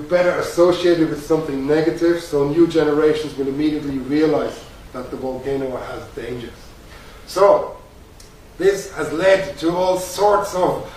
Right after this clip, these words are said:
beliefs and legends, and, uh, you might have heard about, uh, Pele, she, the goddess of volcanoes in Hawaii, and if your house is affected by a lava flow, well,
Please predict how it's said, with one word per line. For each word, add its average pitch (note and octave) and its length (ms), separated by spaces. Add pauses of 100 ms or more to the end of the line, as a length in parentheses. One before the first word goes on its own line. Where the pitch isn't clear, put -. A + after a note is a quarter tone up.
(220)
beliefs E3 560
and C#3+ 200
legends, F3 600
and, D3+ 340
uh, D#3 400 (100)
you C#3 80
might E3 220
have E3+ 160
heard D#3+ 220
about, D#3 420 (180)
uh, D3 520 (280)
Pele, F#3 520 (280)
she, D3+ 360
the D3 160
goddess E3+ 380
of D3+ 140
volcanoes D#3+ 640
in C3+ 100
Hawaii, E3+ 720 (260)
and D#3 160
if E3 140
your F#3 140
house F#3+ 420
is E3+ 160
affected F#3+ 560
by F3+ 140
a F3+ 100
lava F3 460
flow, F#3+ 480
well, G3 600